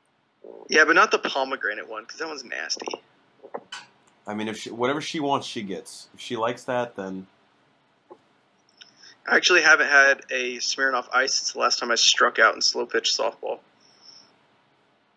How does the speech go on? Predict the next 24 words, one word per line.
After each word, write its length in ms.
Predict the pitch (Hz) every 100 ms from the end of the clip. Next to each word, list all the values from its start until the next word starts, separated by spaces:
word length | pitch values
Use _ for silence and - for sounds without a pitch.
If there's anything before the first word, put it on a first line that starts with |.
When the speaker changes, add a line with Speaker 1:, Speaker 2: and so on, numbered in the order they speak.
| _
Speaker 1:
That's 160 | - -
the 120 | 139
rule. 280 | 131 135 127
If 120 | 123
you 80 | 127
strike 380 | - 156 147 160
out 100 | 151
in 60 |
slow 280 | 135 - 143
pitch 260 | 139 143 -
softball, 540 | 127 131 - 151 170 - -
Speaker 2:
You 120 | 110
have 80 | 107
to 60 | -
Speaker 1:
you 40 |
get 80 | 143
Speaker 2:
you're, 100 | 110
Speaker 1:
iced, 420 | 123 131 117 - -
and 140 | -
Speaker 2:
you're 20 | 90
Speaker 1:
you 60 |
have 80 | -
Speaker 2:
iced. 80 | -
Speaker 1:
to 280 | 139 131